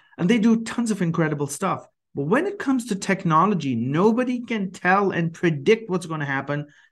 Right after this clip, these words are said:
And while we're not predicting what's gonna happen with tech, we're gonna at least try to dig and see where is everything turning. Is it A I? Is it the metaverse? Is it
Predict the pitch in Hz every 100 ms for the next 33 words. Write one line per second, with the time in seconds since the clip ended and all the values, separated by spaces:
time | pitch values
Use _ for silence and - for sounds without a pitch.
0 | _ - 185 302 359 254 269 277 - 202
1 | 165 190 226 226 226 220 208 208 208 190
2 | 190 202 190 190 - _ _ - 339 330
3 | 302 285 277 240 240 - - - 254 151
4 | 170 180 123 - _ _ 190 190 - 214
5 | 208 202 - 135 143 190 240 285 330 180
6 | 190 185 170 165 175 196 196 190 - 202
7 | 233 135 - 139 127 127 127 127 131 190
8 | 202 147 120 - 120 190 196 196 190 -
9 | 117 117 113